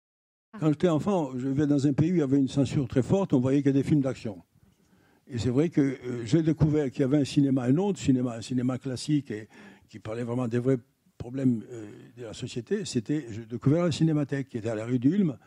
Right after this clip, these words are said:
Speaker 2: où il y avait la première, euh, petite salle, où il y avait plein d'étudiants. Peut-être parmi eux, il y avait sûrement des Chabrol, des, des Godard, enfin des, des Truffaut, et cetera. Euh,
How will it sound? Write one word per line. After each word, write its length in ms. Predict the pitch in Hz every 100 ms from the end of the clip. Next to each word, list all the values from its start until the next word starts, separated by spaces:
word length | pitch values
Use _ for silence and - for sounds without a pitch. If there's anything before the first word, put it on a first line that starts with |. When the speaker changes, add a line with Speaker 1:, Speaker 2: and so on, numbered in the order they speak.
| - - - -
Speaker 2:
où 80 |
il 60 | 113
y 20 |
avait 160 | 117 127
la 120 | 120
première, 440 | 110 120 123 120
euh, 200 | 110 104 98 _ - _ _
petite 320 | 143 143 151
salle, 340 | - 131 165 175 - - _ _ -
où 40 |
il 40 | 107
y 40 |
avait 160 | 104 110 - _ -
plein 140 | 143
d'étudiants. 440 | 127 - 127 160
Peut-être 400 | 185 147 160 139
parmi 300 | - 139 135
eux, 100 | 147
il 80 | 151
y 60 | 127
avait 180 | 117 135
sûrement 320 | - 131 131
des 100 | 127
Chabrol, 520 | - 127 117 123 120
des, 300 | 113 110 107 - - - -
des 240 | 110 113
Godard, 480 | 117 139 131 131 127
enfin 280 | 117 127 117
des, 300 | 113 110 107 _ - _ -
des 140 | 113
Truffaut, 420 | - 139 117 131
et 40 | 131
cetera. 480 | 123 127 117 160 185 _ _ 226 214 _ _ -
Euh, 420 | 107 110 104 110